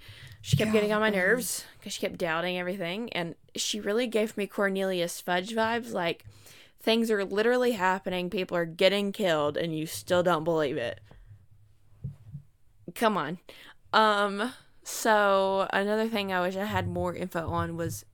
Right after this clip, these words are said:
Speaker 1: like, Rory's development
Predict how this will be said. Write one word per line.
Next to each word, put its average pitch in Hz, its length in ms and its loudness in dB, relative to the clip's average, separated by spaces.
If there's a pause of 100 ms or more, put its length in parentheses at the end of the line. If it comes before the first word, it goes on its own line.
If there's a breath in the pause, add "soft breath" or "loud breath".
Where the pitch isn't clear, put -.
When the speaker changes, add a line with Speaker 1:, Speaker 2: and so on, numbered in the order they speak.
(600)
Speaker 1:
like, 165 400 -2
Rory's 185 840 -4 (260)
development 175 960 -4